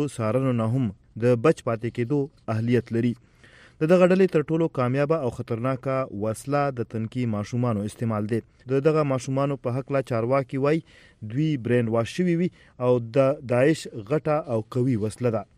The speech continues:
ګورنر کریم وایي، هغه ماشومان چې د داعش د راتلو په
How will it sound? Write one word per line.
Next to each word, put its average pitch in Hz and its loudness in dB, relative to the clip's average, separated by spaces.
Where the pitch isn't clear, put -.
ګورنر 180 6
کریم 185 2
وایي، 190 4
هغه 165 2
ماشومان 135 -2
چې 131 0
د 135 0
داعش 143 4
د 127 0
راتلو 127 0
په 135 -2